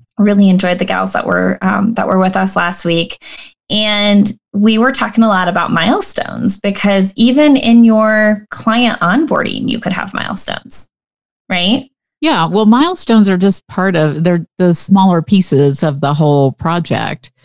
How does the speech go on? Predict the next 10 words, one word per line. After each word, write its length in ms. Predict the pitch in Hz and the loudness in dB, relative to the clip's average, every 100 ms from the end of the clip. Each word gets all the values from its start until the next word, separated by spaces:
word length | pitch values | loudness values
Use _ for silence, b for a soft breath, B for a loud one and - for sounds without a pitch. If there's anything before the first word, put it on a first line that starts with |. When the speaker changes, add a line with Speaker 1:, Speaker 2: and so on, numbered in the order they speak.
| _ _ _ - | _ _ _ -4
Speaker 2:
And, 680 | 165 160 160 151 156 - - | 0 2 4 2 2 -4 -4
um, 540 | 156 151 147 139 160 | 0 4 4 2 2
that's 300 | 151 170 - | -2 -4 -4
the 80 | 180 | -2
way 240 | 160 160 | 0 0
that 180 | 151 151 | 2 0
you 420 | 139 135 135 131 - | 0 -2 -2 -4 -4
put 180 | 190 - | -4 -2
plans 420 | - 151 165 190 - | 0 2 4 2 0
together. 640 | 131 123 - 104 82 | -6 -6 -6 -8 -8